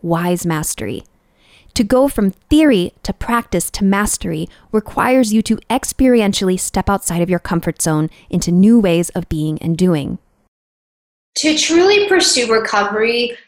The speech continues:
Speaker 2: you do have to make changes. There's no way that you can keep interacting with life the way that you are right now with food and your body the way you are, you do need to let go of it. I did have to stop working out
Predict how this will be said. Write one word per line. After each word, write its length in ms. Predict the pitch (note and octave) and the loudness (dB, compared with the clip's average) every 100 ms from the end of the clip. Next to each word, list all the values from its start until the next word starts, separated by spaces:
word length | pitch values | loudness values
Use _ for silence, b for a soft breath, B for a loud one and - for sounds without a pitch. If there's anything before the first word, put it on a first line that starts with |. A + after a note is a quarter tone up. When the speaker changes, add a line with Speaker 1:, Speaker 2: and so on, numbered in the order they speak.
| _ G#3+ | _ -8
Speaker 2:
you 360 | A3 G#3+ F#3 - | -6 -6 -10 -8
do 380 | A#3+ B3+ B3+ A3 | -4 0 2 0
have 420 | G#3+ G3 G3 - | 0 0 -2 -4
to 100 | A3 | -2
make 380 | G3+ G3 G3 - | 0 0 -2 -4
changes. 880 | G3+ F3 E3 C#3+ - - - - - | -2 -2 -2 -4 -6 -8 -14 -10 -2
There's 280 | G3+ G3+ G3+ | 0 0 2
no 400 | G3+ A3 D4 C4+ | 2 2 4 4
way 360 | G3+ F#3+ F#3+ | 4 2 2
that 160 | F#3 F3 | 0 -2
you 120 | G3+ | -4
can 180 | G#3 F#3 | -6 -6
keep 360 | - B3 A#3+ - | -4 -4 -2 -2
interacting 880 | G#3 G3+ G3+ F#3+ F#3 G#3+ G3 F#3+ | -2 0 0 0 0 -2 -2 0
with 460 | F#3 F3 D#3+ D#3+ - B B B | 2 2 0 -2 -14 B B B
life 680 | F3 F#3 A3 A#3+ A#3 - - - | -2 2 2 2 0 -4 -2 2
the 140 | G3+ | 4
way 180 | A3 G#3+ | 4 4
that 100 | G#3 | 2
you 160 | G#3+ | 4
are 200 | G#3 G3+ | 4 4
right 200 | G3 F3+ | 2 2
now 240 | F#3+ F#3+ F#3 | 0 0 0
with 120 | F3 | 0
food 520 | - - G#3+ G#3+ G#3 | -2 0 2 4 4
and 240 | - G3+ G3 | 2 2 2
your 120 | F#3+ | 2
body 260 | F#3 F#3+ | 2 2
the 100 | F3+ | 2
way 100 | F#3 | 2
you 120 | F3 F3+ | 2 2
are, 220 | F3+ F3 B B _ - | 2 0 B B _ -18
you 200 | G3 G#3+ | -4 -2
do 180 | G#3+ A3 | 2 2
need 140 | A3+ A3 | 2 2
to 80 | |
let 280 | F#3+ F#3+ - | 2 2 0
go 240 | F#3+ F#3+ F#3 | 2 4 4
of 60 | |
it. 160 | E3 - - - | 0 -2 -6 -4
I 140 | F#3 | -2
did 160 | G#3+ A3+ | 2 2
have 300 | B3+ B3 C4 | 2 2 0
to 180 | - A#3 | 0 0
stop 480 | - A#3+ G#3 G#3 - | 0 0 0 0 0
working 420 | G#3+ G#3 G#3 G3 | 0 0 -2 -2
out 220 | G#3 - | 0 0